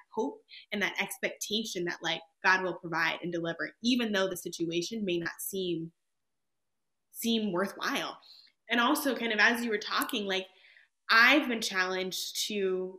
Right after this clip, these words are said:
redefine how I'm defining things. How am I defining something like consistency? How am I defining something that's bad? How am I defining something that's, that's meaningful, that's purposeful? How am I defining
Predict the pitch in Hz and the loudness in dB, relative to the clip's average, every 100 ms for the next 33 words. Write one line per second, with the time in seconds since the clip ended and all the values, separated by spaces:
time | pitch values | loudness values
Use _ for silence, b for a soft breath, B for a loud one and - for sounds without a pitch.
0 | - 208 269 277 277 190 185 185 175 175 | -8 -2 2 2 -2 -4 -2 0 -2 0
1 | 190 190 190 180 175 175 - 170 180 175 | 4 4 4 0 0 -4 -8 -6 -4 -2
2 | 175 170 - _ - - 160 - - - | -4 -4 -8 _ -14 -8 -6 -8 -16 -18
3 | - _ b b b - 233 262 285 269 | -18 _ b b b 4 6 6 4 2
4 | 233 - 190 196 190 185 185 185 185 185 | 0 0 2 2 2 -2 -4 -4 -2 -2
5 | 180 175 - 175 175 - 175 - - 98 | -2 -4 -6 -8 -8 -8 -10 -12 -16 -18
6 | _ - 220 254 254 247 226 - 180 196 | _ -2 0 2 0 -2 -4 -4 -2 0
7 | 180 175 180 175 175 190 165 - - - | -2 -4 -6 -6 -6 -6 -10 -10 -10 -4
8 | 165 - - 220 247 269 226 208 175 180 | -2 -4 -2 -2 0 0 -2 -2 0 0
9 | 180 180 165 170 170 160 - _ B 220 | -2 -4 -6 -4 -6 -8 -14 _ B 0
10 | 214 208 196 196 185 - - 180 - - | 0 2 2 2 -2 -8 -6 -8 -8 -6
11 | 196 190 - - - - 226 262 247 233 | -6 -4 -12 -12 -14 0 2 2 0 -2
12 | 196 - 175 208 202 160 | -4 -4 -4 -2 -2 -4